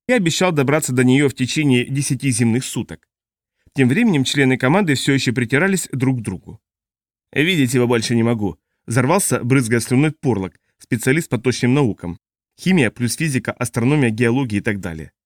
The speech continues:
«Этот тип просто чокнутый. Не представляю себе другой причины, по которой он оказался в поиске,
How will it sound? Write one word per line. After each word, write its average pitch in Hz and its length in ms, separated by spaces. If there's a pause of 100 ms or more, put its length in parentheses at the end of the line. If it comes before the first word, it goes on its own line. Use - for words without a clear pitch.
(300)
«Этот 165 340
тип 147 160
просто 143 280
чокнутый. 101 540 (260)
Не 208 120
представляю 160 500
себе 131 240
другой 139 300
причины, 123 440 (200)
по 135 100
которой 170 340
он 139 140
оказался 131 500
в 113 60
поиске, 139 460